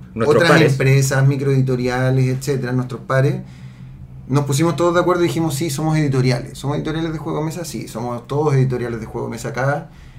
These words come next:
Speaker 2: y formamos las editoriales de juego de mesa asociadas, que es ejma, y nos hemos juntado a conversar de cuáles son los problemas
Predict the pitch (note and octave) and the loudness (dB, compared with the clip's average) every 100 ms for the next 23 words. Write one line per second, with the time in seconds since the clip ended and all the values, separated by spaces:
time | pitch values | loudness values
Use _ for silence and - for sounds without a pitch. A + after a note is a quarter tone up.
0 | - A#2 - B2 B2+ C3 C3+ C3+ C3 C3 | -12 -10 -2 0 4 6 6 6 6 6
1 | C3+ C3 B2+ C3 C3+ C3 - C3+ C3 C3 | 8 6 4 4 4 2 2 4 4 4
2 | C3 B2 C#3+ C3 C3+ - C#3 C3 - B2 | 0 -2 0 2 2 0 -4 -6 -6 -6
3 | B2 C3 C3+ - - - - - - - | -4 0 2 0 -4 -16 -20 -20 -20 -20
4 | - - C#3 D3 E3+ F3 F#3 F#3 F#3 G3 | -12 0 2 4 2 2 0 4 6 6
5 | G3 G3 A3 G#3 F#3 D3 A2+ A#2+ C3+ D3+ | 6 6 4 2 2 -2 -2 -2 0 2
6 | E3 E3 E3+ E3+ F3+ D#3+ | 0 0 0 2 2 0